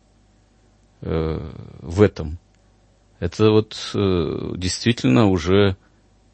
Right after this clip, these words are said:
выбор самого человека, и он не всегда действительно, повторюсь, гарантированно непоколебим.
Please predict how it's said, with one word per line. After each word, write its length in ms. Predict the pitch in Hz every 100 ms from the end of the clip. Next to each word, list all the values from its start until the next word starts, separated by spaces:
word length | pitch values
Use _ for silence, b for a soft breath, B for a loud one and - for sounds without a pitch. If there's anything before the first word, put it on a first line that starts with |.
| _ _ _ _ -
выбор 760 | 92 90 95 101 110 107 101 - _ _ _ _ _ _
самого 480 | - - 98 101 107
человека, 1000 | 101 107 101 101 107 135 - 123 110 98 - _ -
и 460 | 107 104 101 92 - _ _ _ _ _ _ _ _
он 260 | - 104 107
не 80 | 101
всегда 500 | - 107 101 120 123
действительно, 680 | 104 95 - 113 - 101 92
повторюсь, 640 | - 92 - 98 107 98
гарантированно 920 | 90 98 95 92 - 117 104 98 95
непоколебим. 1160 | 92 92 98 - 92 - 98 98 95 104 87 71